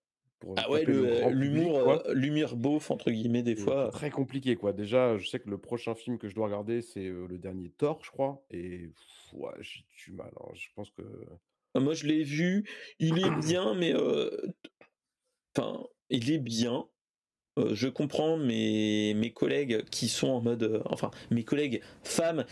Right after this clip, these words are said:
Speaker 2: qui sont en mode, « Ah oui, ah, Chris Hemsworth », bref.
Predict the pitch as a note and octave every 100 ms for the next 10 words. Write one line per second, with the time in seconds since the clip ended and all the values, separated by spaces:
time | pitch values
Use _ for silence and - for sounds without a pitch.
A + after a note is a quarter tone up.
0 | - - C3 D3+ D#3 - - D#3+ E3+ F3
1 | F#3+ F3+ E3 D3+ E3+ D#3 C#3 - _ _
2 | _ _ _ _ - D3+ C#3 A2+ C#3 D#3
3 | - - - _ - C#3 F3 -